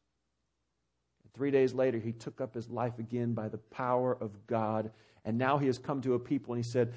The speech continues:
"Not only have I forgiven you, but I am injecting you with that same power of life. I'm putting my Holy Spirit in you, and I want you to be my people, my kingdom, and I want you to go out in the same power, and I want you to go love people."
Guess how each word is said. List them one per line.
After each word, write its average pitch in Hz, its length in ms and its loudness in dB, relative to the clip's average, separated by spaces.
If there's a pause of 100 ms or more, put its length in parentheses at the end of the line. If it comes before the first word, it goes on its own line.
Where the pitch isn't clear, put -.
(160)
"Not 147 180 6
only 147 220 2
have 131 100 0
I 127 100 6
forgiven 135 580 4
you, 113 400 0 (340)
but 107 100 -4
I 110 100 0
am 110 100 -2
injecting 139 580 -4
you 135 120 0
with 120 100 -2
that 120 180 0
same 139 440 -4
power 131 420 -2
of 110 160 -2
life. 110 680 -2 (460)
I'm 127 100 -6
putting 165 240 0
my 147 100 0
Holy 143 220 2
Spirit 143 380 -2
in 131 40 -2
you, 123 100 2
and 120 100 0
I - 20 2
want 151 320 0
you 147 80 -2
to 131 60 -2
be 135 160 0
my 117 180 0
people, 131 400 -4
my 120 160 0
kingdom, 120 420 -4
and 107 80 -4
I 104 40 -4
want 135 300 -6
you 131 40 -8
to 120 80 -4
go 127 140 -2
out 131 140 4
in 113 60 -8
the 110 60 -2
same 151 380 -6
power, 117 500 -4 (640)
and 104 80 -10
I - 20 -6
want 117 240 -6
you 123 60 -6
to 117 80 -2
go 113 120 -2
love 110 540 0
people." 95 380 -14